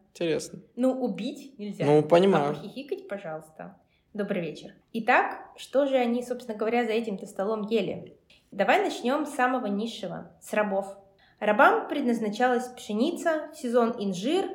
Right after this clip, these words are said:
Speaker 2: вино самого низшего качества, палые маслины, уксус и оливковое масло.
Speaker 1: Слушай, даже вино было.
Speaker 2: Но самого низкого качества.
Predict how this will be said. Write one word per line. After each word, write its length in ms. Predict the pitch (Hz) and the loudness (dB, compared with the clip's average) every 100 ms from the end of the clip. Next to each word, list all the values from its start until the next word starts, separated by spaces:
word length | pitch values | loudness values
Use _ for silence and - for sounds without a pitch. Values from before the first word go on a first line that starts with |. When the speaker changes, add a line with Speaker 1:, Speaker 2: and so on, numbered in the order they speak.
| - - | -12 -6
Speaker 2:
вино 480 | 214 220 196 233 | 0 2 2 0
самого 340 | - 330 311 320 | 0 0 2 0
низшего 420 | 320 311 302 285 | -2 -6 -4 -2
качества, 760 | 277 269 269 269 - 247 247 247 - - _ | 0 0 0 -4 -8 0 0 0 -14 -20 _
палые 380 | 262 269 214 185 | 2 2 2 -4
маслины, 640 | 180 185 - 220 349 370 - | -8 -10 -10 -8 -6 -6 -8
уксус 460 | 311 - - - - | -10 -12 -12 -14 -10
и 60 | 311 | -2
оливковое 480 | 311 262 285 233 214 | 0 0 -8 -8 -8
масло. 420 | 175 165 - - - | -8 -12 -16 -20 -12
Speaker 1:
Слушай, 300 | 151 - 135 | -8 -8 -8
даже 240 | 131 165 | -6 -6
вино 240 | 180 156 | -6 -6
было. 260 | 156 - - _ _ _ _ _ | -8 -10 -12 _ _ _ _ _
Speaker 2:
Но 220 | 214 233 320 | 0 2 2
самого 340 | 302 285 247 | 0 0 0
низкого 440 | 214 233 - 214 208 | -2 -4 -6 -8 -6
качества. 520 | 175 - - - | -6 -8 -18 -20